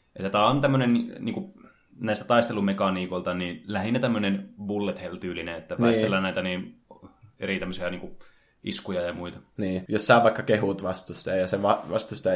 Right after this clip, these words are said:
Speaker 2: iskee sua takaisin, niin se on sitten, muuttuu tämä pelimekaniikka tämmöiseksi, että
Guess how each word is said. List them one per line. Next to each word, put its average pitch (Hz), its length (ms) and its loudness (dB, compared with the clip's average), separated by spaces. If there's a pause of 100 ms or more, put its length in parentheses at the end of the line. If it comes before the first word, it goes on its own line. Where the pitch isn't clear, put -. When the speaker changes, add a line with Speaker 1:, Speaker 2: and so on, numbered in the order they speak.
Speaker 2:
iskee 101 340 0
sua 92 200 2
takaisin, 85 600 -4
niin 65 100 -6
se 90 140 -2
on 92 80 -4
sitten, - 260 -8 (320)
muuttuu 98 340 0
tämä 98 200 0
pelimekaniikka 98 840 0
tämmöiseksi, 98 460 -8
että - 260 -10